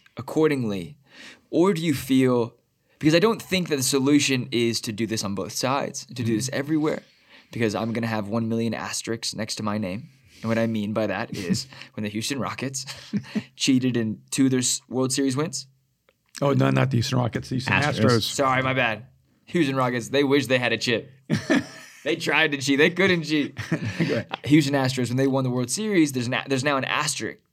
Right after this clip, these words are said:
Speaker 1: by their Wor-, World Series? Or there's the conversation?
Speaker 2: There
Speaker 1: Should we
Speaker 2: should be
Speaker 1: put,
Speaker 2: an asterisk.
Speaker 1: should we put an asterisk because they cheated?
Speaker 2: No, I don't think there should be an asterisk. I think they should lose their championships, but that's
Speaker 1: You
Speaker 2: just
Speaker 1: think
Speaker 2: me.
Speaker 1: it should be stripped? See, but that's a part of the conversation, right? Because should former President Trump's,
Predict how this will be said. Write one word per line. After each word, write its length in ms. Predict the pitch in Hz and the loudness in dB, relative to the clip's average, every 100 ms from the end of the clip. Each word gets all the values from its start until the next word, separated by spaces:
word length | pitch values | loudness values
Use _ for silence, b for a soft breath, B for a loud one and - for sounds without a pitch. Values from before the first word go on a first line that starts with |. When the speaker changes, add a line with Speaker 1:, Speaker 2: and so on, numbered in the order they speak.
| _ | _
Speaker 1:
by 140 | 123 | -2
their 140 | 113 113 | 0 -2
Wor-, 120 | 117 | -4
World 200 | 127 135 | 0 0
Series? 360 | 131 180 294 - - | 0 -2 -2 -8 0
Or 140 | 147 | 4
there's 200 | 151 151 | 4 4
the 80 | 165 | 2
conversation? 720 | 156 135 131 139 127 104 107 | 0 0 0 0 -2 -4 -4
Speaker 2:
There 140 | - 143 | 4 8
Speaker 1:
Should 80 | 202 | 8
we 40 | |
Speaker 2:
should 60 | 180 | 8
be 60 | 156 | 8
Speaker 1:
put, 80 | |
Speaker 2:
an 20 | 123 | 6
asterisk. 240 | 110 - 123 | 2 0 2
Speaker 1:
should 60 | |
we 60 | 147 | 2
put 180 | 143 147 | 2 0
an 40 | |
asterisk 460 | 135 131 135 139 - | 0 -2 0 -2 -2
because 160 | 120 | -4
they 80 | 123 | -2
cheated? 340 | 127 202 120 - B B B B B | -2 -2 -4 -8 B B B B B
Speaker 2:
No, 120 | 139 | 4
I 100 | 165 | 8
don't 140 | 214 170 | 8 8
think 140 | 156 | 8
there 60 | 127 | 6
should 140 | 110 | 4
be 60 | 120 | 4
an 60 | |
asterisk. 280 | 123 127 110 | 4 2 2
I 60 | 123 | 2
think 160 | 147 | 4
they 100 | 113 | 4
should 180 | 117 123 | 4 4
lose 140 | 101 98 | 4 2
their 100 | 104 | 0
championships, 640 | 117 - 113 110 117 - | 0 0 0 0 -2 -2
but 140 | 120 | 0
that's 220 | 123 113 - | 2 2 0
Speaker 1:
You 40 | |
Speaker 2:
just 60 | 143 | 2
Speaker 1:
think 80 | |
Speaker 2:
me. 40 | 165 | 2
Speaker 1:
it 20 | |
should 60 | 147 | 4
be 80 | 143 | 4
stripped? 440 | - 220 - - | 4 4 2 0
See, 120 | - | 2
but 100 | 175 | 4
that's 160 | 185 185 | 4 2
a 40 | |
part 180 | 185 190 | 2 2
of 60 | 175 | 2
the 40 | |
conversation, 680 | 180 170 156 190 - - 143 | 2 4 4 4 2 0 2
right? 180 | 131 151 | 0 0
Because 300 | 147 160 - B B B B | 0 0 -2 B B B B
should 520 | - - 220 220 - - _ _ _ _ - | -2 2 2 2 -2 -12 _ _ _ _ -4
former 200 | 143 143 | 0 2
President 360 | 135 131 123 127 | 4 4 2 2
Trump's, 420 | 135 127 - | 0 0 -4